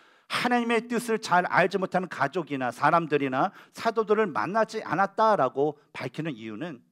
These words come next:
바로 자신이 갈라디아 교회나 일 차 전도 여행을 통해서 이방 땅 가운데 사람들에게 전했던 그 복음, 그리고 지금도 자신이 전하고 있는 복음, 그리고 앞으로도 자신이 전할 그 복음은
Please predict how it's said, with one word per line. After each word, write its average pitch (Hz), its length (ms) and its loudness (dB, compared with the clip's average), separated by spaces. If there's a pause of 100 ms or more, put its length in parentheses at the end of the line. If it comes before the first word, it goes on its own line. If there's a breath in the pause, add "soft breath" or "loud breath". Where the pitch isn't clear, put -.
(520)
바로 143 160 -4
자신이 139 640 -4
갈라디아 131 420 -2
교회나 117 460 -6
일 170 160 -2
차 196 120 0
전도 185 360 0
여행을 196 220 2
통해서 165 440 0 (300 loud breath)
이방 220 380 -2
땅 247 140 -4
가운데 220 340 2
사람들에게 185 420 0
전했던 160 400 -4
그 165 100 -2
복음, 190 480 4 (380 loud breath)
그리고 220 260 6
지금도 269 460 2
자신이 240 340 0
전하고 214 400 6
있는 190 300 0
복음, 226 340 6 (180 loud breath)
그리고 262 200 4 (100)
앞으로도 320 640 6
자신이 247 400 -2
전할 208 240 4
그 - 100 0
복음은 143 640 0